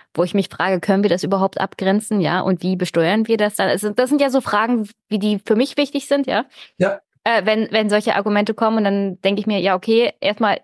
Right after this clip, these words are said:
Speaker 1: wir haben das Personal nicht, um das zu machen. Und dann zweitens, diese Abgrenzungsstufe kommt ja dann mit der Verarbeitung des landwirtschaftlichen Urprodukts.
Speaker 2: Richtig.
Speaker 1: Die Sache ist, ab einem bestimmten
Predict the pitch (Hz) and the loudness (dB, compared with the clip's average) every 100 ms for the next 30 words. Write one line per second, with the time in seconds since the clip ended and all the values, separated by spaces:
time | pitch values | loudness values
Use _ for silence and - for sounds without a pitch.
0 | - 123 151 - _ _ _ _ _ _ | -10 -14 -14 -16 _ _ _ _ _ _
1 | 190 175 165 - 175 175 196 277 277 262 | -2 0 -2 -6 -4 -2 0 2 2 2
2 | 254 247 - 226 214 214 196 208 - 214 | 0 -2 -2 -2 0 0 0 -2 0 -2
3 | 214 240 - - - 240 254 - - 160 | 0 -2 -4 -14 -2 2 2 0 0 0
4 | 160 175 - 233 226 240 220 220 233 214 | 0 -2 0 -2 0 0 0 0 0 0
5 | 185 196 202 202 - - 165 180 190 190 | 0 2 2 0 -2 -2 0 2 0 0
6 | 196 196 185 165 165 165 165 - 165 - | 0 0 0 -2 -2 -2 -2 -2 -4 -2
7 | 190 202 _ _ 226 214 - 156 - - | -2 -4 _ _ 0 0 -2 -4 -6 -12
8 | - _ _ _ - 139 - - _ _ | -18 _ _ _ -4 -4 -4 -20 _ _
9 | _ _ - 202 220 330 294 196 302 - | _ _ -4 0 0 0 0 0 -2 -8
10 | - - 214 - 214 226 214 220 - 254 | -8 -6 -4 -2 0 0 0 -2 0 0
11 | 262 240 226 226 | 0 -4 -4 -6